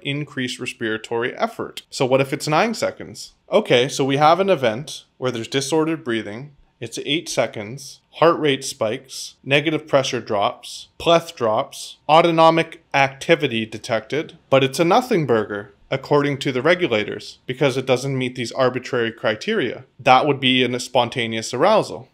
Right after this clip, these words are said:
It doesn't make a whole lot of sense to me, but that's just the world, right? We have lots of things that don't make sense and we just continue to do them. And so we must learn to navigate the nonsensical world in which we find ourselves.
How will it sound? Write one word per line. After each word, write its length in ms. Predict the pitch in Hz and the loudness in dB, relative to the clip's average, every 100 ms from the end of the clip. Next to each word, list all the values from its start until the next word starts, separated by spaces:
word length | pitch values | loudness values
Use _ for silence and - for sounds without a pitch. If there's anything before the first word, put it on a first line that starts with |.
| _ | _
It 100 | - | -4
doesn't 240 | 135 214 226 | 0 2 2
make 180 | 208 202 | 0 0
a 60 | |
whole 200 | 143 170 | 0 2
lot 140 | 156 123 | 4 2
of 60 | |
sense 320 | 120 143 135 | 0 -4 -4
to 80 | - | -8
me, 400 | 131 160 113 104 | -4 -2 -2 -4
but 280 | - 120 - | -2 -4 0
that's 260 | 147 165 - | 2 2 0
just 240 | 147 - | -6 -6
the 80 | 120 | -4
world, 340 | 135 165 110 | 2 4 4
right? 240 | 107 117 123 | 2 0 0
We 140 | 123 | -2
have 160 | 120 113 | -2 2
lots 280 | 123 123 127 | 2 2 0
of 100 | 110 | -8
things 320 | 127 117 113 | -8 -8 -8
that 120 | - | -6
don't 200 | 113 110 | -4 -4
make 180 | 107 107 | -6 -6
sense 400 | - 151 131 - | -2 -2 -4 -10
and 100 | 110 | -10
we 80 | 104 | -10
just 220 | 110 - | -10 -10
continue 460 | 127 117 127 123 | -12 -10 -8 -10
to 120 | 110 120 | -10 -8
do 160 | 180 | -8
them. 260 | 170 104 107 _ _ | -6 -8 -12 _ _
And 160 | 139 135 | -6 4
so 140 | 170 | 4
we 160 | 156 165 | 6 4
must 340 | 196 190 - | 4 4 2
learn 280 | 151 165 165 | 2 2 2
to 120 | 151 | 0
navigate 760 | 143 156 165 131 120 120 - - | 2 4 2 0 0 -2 -8 -10
the 160 | 123 | -6
nonsensical 1160 | 117 120 127 139 131 - 135 131 139 135 120 120 | -2 2 2 2 -2 -4 -4 -4 -6 -6 -6 -2
world 360 | 139 143 113 | 0 2 2
in 100 | 113 | -2
which 220 | 113 113 127 | -6 -6 -6
we 40 | |
find 320 | 113 165 185 | 0 2 4
ourselves. 520 | 143 110 113 107 - | 2 0 0 -2 -4